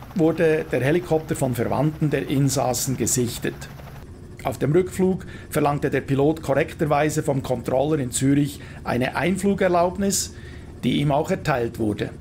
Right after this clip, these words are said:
Zahlreiche Zeugen beobachteten, wie der Helikopter nach dem Seeende in Richtung Limmattal flog.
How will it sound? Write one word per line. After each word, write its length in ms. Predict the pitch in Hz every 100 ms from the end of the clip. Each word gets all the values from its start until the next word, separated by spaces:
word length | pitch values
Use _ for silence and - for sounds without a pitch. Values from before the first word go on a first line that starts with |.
| - - - - - - - - -
Zahlreiche 600 | 170 196 220 202 196 170
Zeugen 480 | 165 165 185 208 190
beobachteten, 880 | 160 180 190 190 - - 185 180 180
wie 120 | 165
der 120 | 147 143
Helikopter 540 | 165 175 175 170 175
nach 160 | 160 -
dem 180 | 151
Seeende 640 | 139 156 175 - 160 170 170
in 240 | 170 139
Richtung 360 | 151 156 139 135
Limmattal 720 | 143 202 208 - 190 185 190
flog. 440 | - 185 254 -